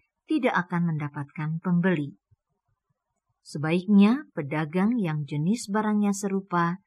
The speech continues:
sama-sama, atau sepakat menentukan harga barangnya sehingga tidak terjadi persaingan harga. Baiklah anak-anak,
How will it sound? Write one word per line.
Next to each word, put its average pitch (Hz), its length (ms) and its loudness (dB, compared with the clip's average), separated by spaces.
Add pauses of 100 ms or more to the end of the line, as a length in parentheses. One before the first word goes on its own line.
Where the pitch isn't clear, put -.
(280)
sama-sama, 226 960 -2 (320)
atau 233 240 -2
sepakat 190 640 -4
menentukan 165 640 -4 (100)
harga 170 460 -4
barangnya 180 640 0 (300)
sehingga 240 640 0
tidak 208 400 -4
terjadi 175 760 -4
persaingan 143 680 -6 (120)
harga. 143 460 -6 (1600)
Baiklah 165 480 0
anak-anak, 202 460 2